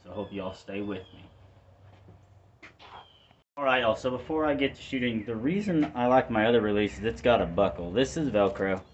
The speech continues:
okay? Just your standard, um, Velcro caliper release.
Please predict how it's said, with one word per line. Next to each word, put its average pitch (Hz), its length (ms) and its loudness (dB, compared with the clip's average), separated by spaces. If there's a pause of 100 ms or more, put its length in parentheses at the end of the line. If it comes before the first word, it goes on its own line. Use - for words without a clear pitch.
(180)
okay? 95 420 -6
Just - 200 -16
your 101 80 -10
standard, 107 760 -2 (880)
um, 87 460 -4 (1000)
Velcro 107 540 0
caliper 107 500 2
release. 101 460 -2